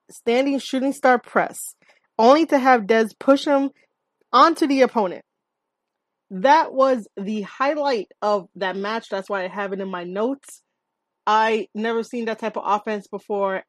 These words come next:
and seeing it for the first time, I got super scared for Wentz, only because any miscalculation, he could definitely have overshot him, and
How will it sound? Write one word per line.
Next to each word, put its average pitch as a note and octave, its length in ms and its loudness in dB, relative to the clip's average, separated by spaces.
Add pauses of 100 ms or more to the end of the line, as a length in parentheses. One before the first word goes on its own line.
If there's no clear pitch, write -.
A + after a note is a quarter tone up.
and F#3 560 -6 (100)
seeing A3+ 320 -4
it G#3 160 -6
for G#3 120 -4
the G3 60 -8
first G3+ 380 -6
time, F3+ 300 -8 (280)
I G3 140 -2
got F#3 240 -6
super F4 260 -2
scared - 420 -8 (420)
for G3+ 580 4 (160)
Wentz, G3+ 560 -4 (480)
only F4 220 2
because F3+ 640 -4 (800)
any D#4+ 260 2
miscalculation, C#4 1120 -2 (240)
he B3+ 80 -4
could A#3 160 -2
definitely B3 580 -2
have A3 280 -2
overshot G#3+ 560 2
him, G#3+ 360 -4
and F3+ 220 -8